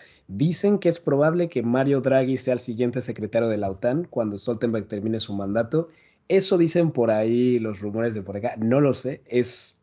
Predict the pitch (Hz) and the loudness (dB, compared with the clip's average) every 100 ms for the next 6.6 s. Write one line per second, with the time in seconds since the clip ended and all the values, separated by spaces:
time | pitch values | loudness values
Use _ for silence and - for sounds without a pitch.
0 | - 95 - 131 151 147 113 104 98 120 | -18 -14 -4 -2 -2 -4 -8 -8 -8 -6
1 | - 113 104 123 127 123 123 113 113 98 | -6 -6 -2 0 0 0 0 0 -4 -4
2 | 98 90 113 104 110 107 104 104 98 92 | -8 -4 -2 -2 -2 -2 -2 -4 -6 -8
3 | - _ _ _ - 101 113 110 127 123 | -10 _ _ _ -6 -4 0 0 0 0
4 | 110 110 110 123 143 147 113 113 107 95 | 0 0 0 2 0 0 0 0 0 -2
5 | - - - - 98 - 107 113 110 113 | -8 -20 -20 -14 -12 -8 -6 -2 0 2
6 | 113 117 110 110 113 107 | 4 4 4 2 0 -2